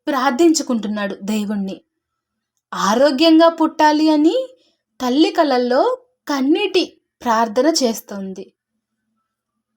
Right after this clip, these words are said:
పిల్ల ఏడుపు వినిపించింది. కొన్ని క్షణాలు మొత్తం నిశ్శబ్దం అలుముకుంది. డాక్టర్ మెల్లగా అన్నాడు, "మీ బిడ్డ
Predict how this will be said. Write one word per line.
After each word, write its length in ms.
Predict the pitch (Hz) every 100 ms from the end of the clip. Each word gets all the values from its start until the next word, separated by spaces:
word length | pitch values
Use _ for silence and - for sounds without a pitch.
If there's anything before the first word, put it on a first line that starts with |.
| _ _ _ 285
పిల్ల 240 | 269 330
ఏడుపు 440 | 370 294 302 339
వినిపించింది. 840 | 320 269 240 240 214 208 190 185 - _ _ _ _ _ -
కొన్ని 380 | 294 311 403
క్షణాలు 640 | 381 - 277 285 262 214 - _ _ _ 208
మొత్తం 560 | 185 202 - 262 330 480 _ _ _ _ _ _ 240
నిశ్శబ్దం 720 | 220 220 - 302 240 285 339
అలుముకుంది. 720 | 240 220 240 254 233 196 180 _ _ _ _ _ _
డాక్టర్ 580 | 208 214 220 247 262 - - _ _ _ _ -
మెల్లగా 440 | 214 220 262 339
అన్నాడు, 520 | 349 262 233 208 196 - _ _ _ _ _ _ _
"మీ 220 | 180 196 202
బిడ్డ 200 | 196